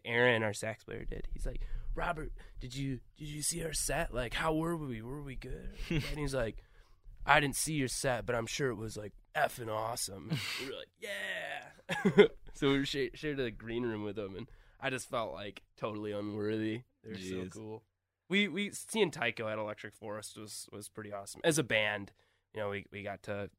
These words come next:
Speaker 1: kind of all see him, um, together, and that was just a wonderful experience as well.
Speaker 2: Right, right. So you're going on tour now, right?
Speaker 1: Mm-hmm.
Speaker 2: Um,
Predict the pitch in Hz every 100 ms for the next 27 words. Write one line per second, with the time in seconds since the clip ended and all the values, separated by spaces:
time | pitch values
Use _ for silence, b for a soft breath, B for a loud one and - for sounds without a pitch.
0 | - 104 101 101 101 101 101 _ _ _
1 | _ _ _ - - 120 107 104 101 104
2 | - _ - 110 107 104 101 107 _ _
3 | 104 104 101 101 98 58 73 - - -
4 | - _ - 62 71 - 73 71 - 76
5 | - - 76 71 - 73 - 50 50 139
6 | _ 101 101 82 98 95 - _ b b
7 | b 127 123 120 156 160 127 - 123 98
8 | 82 87 95 117 - 139 180 208 _ _
9 | - 107 104